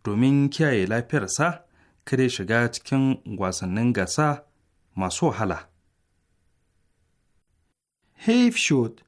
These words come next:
Speaker 2: اگر او به پکن می‌رفت، حتماً مدال طلا می‌گرفت.
Speaker 1: Kai co, idan da shi ya je wasannin birnin Beijing,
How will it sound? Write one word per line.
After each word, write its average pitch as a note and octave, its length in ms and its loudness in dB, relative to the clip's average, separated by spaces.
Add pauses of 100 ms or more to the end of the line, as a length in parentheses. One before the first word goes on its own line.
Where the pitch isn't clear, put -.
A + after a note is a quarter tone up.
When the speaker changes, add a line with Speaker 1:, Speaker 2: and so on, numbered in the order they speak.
(580)
Speaker 2:
اگر G#3+ 340 2
او G#3 260 -2
به F#3 140 2
پکن F3 400 2
می‌رفت، F3 640 4 (160)
حتماً F#3 500 0
مدال F3+ 500 4
طلا F3+ 380 0
می‌گرفت. A#2+ 800 0 (3000)
Speaker 1:
Kai F3 240 2
co, F3+ 120 4 (1160)
idan E3+ 300 2
da B2+ 120 0 (1040)
shi - 360 -2
ya D3+ 140 2
je D3 220 2 (680)
wasannin G#2+ 480 0 (160)
birnin C#3 360 2 (100)
Beijing, F#2+ 380 -2